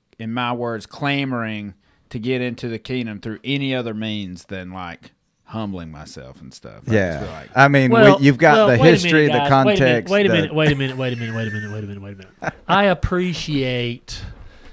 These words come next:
Speaker 3: you know, you guys putting yourself in that camp. But I'll just have to tell you, I don't think either one of you would be there.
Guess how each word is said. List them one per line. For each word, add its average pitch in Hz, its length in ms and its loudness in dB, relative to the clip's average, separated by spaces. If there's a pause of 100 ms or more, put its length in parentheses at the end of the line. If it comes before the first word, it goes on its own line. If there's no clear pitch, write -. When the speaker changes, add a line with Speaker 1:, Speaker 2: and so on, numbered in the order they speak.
(200)
Speaker 3:
you 147 140 -6
know, 123 260 -2
you 131 320 0
guys 131 440 0 (120)
putting 147 440 2
yourself 123 880 -8
in 123 260 -12
that 113 260 -16
camp. 104 540 -16 (680)
But 139 600 -4 (500)
I'll 170 140 2
just 185 160 -2
have 143 220 0
to - 40 -12
tell 151 160 2
you, 123 220 2
I 147 140 0
don't 143 180 0
think 127 240 -6
either 117 220 -4
one 117 160 -6
of 113 100 -8
you 110 140 -6
would 107 120 -8
be 120 160 -6
there. 104 340 -14